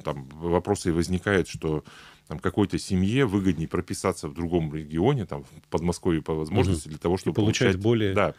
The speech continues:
Speaker 1: да, получать
Speaker 2: более
Speaker 1: более
Speaker 2: широкий па-, пакет,
Speaker 1: Да,
Speaker 2: да,
Speaker 1: да,
Speaker 2: мер?
Speaker 1: в том числе.
Speaker 2: Мгм.
Speaker 1: Поэ-, поэтому,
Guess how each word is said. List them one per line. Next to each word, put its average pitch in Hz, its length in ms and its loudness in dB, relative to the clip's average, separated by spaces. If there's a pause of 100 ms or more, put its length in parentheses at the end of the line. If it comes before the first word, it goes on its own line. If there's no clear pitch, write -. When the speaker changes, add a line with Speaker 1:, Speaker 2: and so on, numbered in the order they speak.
(180)
Speaker 1:
да, 82 140 -2
получать 90 360 0
Speaker 2:
более 117 160 8
Speaker 1:
более 92 80 4
Speaker 2:
широкий 123 300 4 (160)
па-, 127 160 2
пакет, 113 300 2
Speaker 1:
Да, 113 120 2
Speaker 2:
да, 110 180 2 (120)
Speaker 1:
да, 87 140 0
Speaker 2:
мер? 90 380 0
Speaker 1:
в - 20 -10
том 98 140 4
числе. - 260 -6
Speaker 2:
Мгм. 87 420 -4 (920)
Speaker 1:
Поэ-, 98 220 2
поэтому, 113 480 0